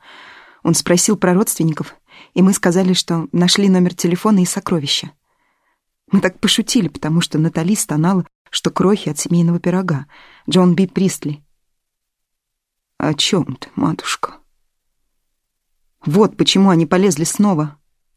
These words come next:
Потому что мы в машине говорили про сокровища, и они думали их забрать.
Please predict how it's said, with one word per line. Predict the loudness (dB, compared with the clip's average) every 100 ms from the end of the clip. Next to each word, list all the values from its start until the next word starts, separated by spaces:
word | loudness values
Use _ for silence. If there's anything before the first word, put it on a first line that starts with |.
| -20 -4
Потому | 2 4 2
что | 2
мы | 2
в | 4
машине | 2 4 4 4
говорили | 4 2 2 0
про | 0
сокровища, | 0 -2 0 2 2 2 0 -2 -4 -6 -12 _ _ _ _ _ 0
и |
они | 4 6 6
думали | 6 4 2
их | 0
забрать. | -2 -4 -6 -12